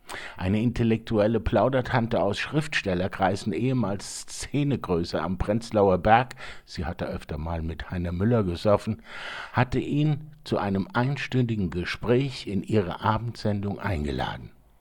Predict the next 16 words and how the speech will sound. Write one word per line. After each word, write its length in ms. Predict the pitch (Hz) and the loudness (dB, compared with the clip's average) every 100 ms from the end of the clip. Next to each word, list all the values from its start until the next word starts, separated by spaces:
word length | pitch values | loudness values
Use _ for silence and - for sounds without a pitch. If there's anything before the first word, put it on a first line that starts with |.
| _ - - - - - - - | _ -20 -20 -20 -20 -18 -12 6
Weder 260 | 131 143 | 6 8
bei 160 | 123 123 | 4 2
Themen 360 | - 139 139 110 | 2 2 2 0
über 200 | 120 110 | 2 2
Literatur 680 | 110 120 104 113 - 175 160 | 2 -2 -2 0 6 6 8
noch 180 | 110 | 4
bildende 420 | - 127 120 120 113 | 4 2 2 0 0
Künste 500 | - 160 - 123 123 | 2 0 0 -2 -2
stieg 300 | - 127 - | -2 -4 -2
er 220 | - - | -4 -2
ein. 320 | 98 82 76 | -2 -2 -4
Er 160 | - 92 | -6 -4
hielt 260 | 123 123 | -4 -4
sich 180 | 117 - | -8 -6
im 140 | 113 | -4
Hintergrund. 680 | 107 107 85 - 82 69 - | -4 -6 -6 -8 -8 -10 -12